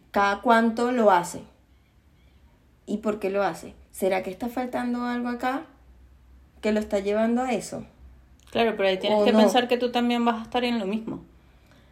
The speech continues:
Speaker 2: A menos que vayas a abrir la relación por un solo lado, que
Speaker 1: No.
Speaker 2: también se puede, pero
Speaker 1: Sí, está bien, pero entonces,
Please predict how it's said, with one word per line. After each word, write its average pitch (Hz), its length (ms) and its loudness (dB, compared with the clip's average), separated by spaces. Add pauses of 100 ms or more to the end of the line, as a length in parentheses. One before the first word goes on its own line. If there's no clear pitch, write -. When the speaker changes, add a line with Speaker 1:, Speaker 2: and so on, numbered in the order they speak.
Speaker 2:
A 202 140 4
menos 175 300 0
que 233 100 6
vayas 190 300 6
a 226 40 8
abrir 190 140 4
la 185 120 4
relación 196 380 2
por 185 120 -2
un 202 100 -4
solo 190 220 0
lado, 185 260 0 (440)
que 208 80 2
Speaker 1:
No. 247 80 4
Speaker 2:
también 175 240 2
se 185 120 0
puede, 185 300 4
pero 170 160 -4
Speaker 1:
Sí, 285 260 4
está 269 320 0
bien, 277 260 2
pero 226 160 0
entonces, 220 500 0